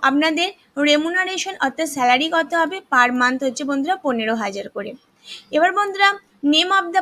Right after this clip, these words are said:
position helper, এরও বন্ধুরা total vacancy আছে দুটি। এরও essential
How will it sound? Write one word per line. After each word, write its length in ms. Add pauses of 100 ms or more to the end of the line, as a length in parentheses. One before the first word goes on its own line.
position 460 (120)
helper, 420 (560)
এরও 160 (100)
বন্ধুরা 300 (100)
total 260 (100)
vacancy 420
আছে 220
দুটি। 240 (540)
এরও 160 (180)
essential 460